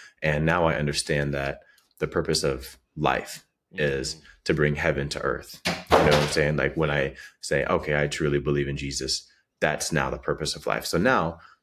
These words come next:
Speaker 1: you're, you, you have a different focus on what you're going after. And so, you know, maybe you're listening right now, someone's listening and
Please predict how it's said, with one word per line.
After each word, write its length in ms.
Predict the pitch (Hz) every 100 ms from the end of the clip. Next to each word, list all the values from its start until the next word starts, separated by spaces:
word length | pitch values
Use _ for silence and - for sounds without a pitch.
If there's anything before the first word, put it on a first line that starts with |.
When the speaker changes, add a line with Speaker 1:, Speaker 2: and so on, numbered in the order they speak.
| -
Speaker 1:
you're, 320 | 80 73 71 95
you, 200 | 95 -
you 140 | 92
have 220 | 85 82 73
a 100 | 73
different 380 | 87 82 80
focus 380 | - 78 - 76
on 100 | 71
what 140 | 71 73
you're 60 |
going 260 | 69 62 60
after. 320 | - - - -
And 120 | 85
so, 320 | 87 80 -
you 100 | 92
know, 140 | 80 78
maybe 240 | 95 117
you're 140 | 98 80
listening 360 | 78 - 78
right 180 | 76 65
now, 300 | 67 69 76 - -
someone's 320 | - 78 73
listening 440 | 71 - 76 71 67
and 200 | 69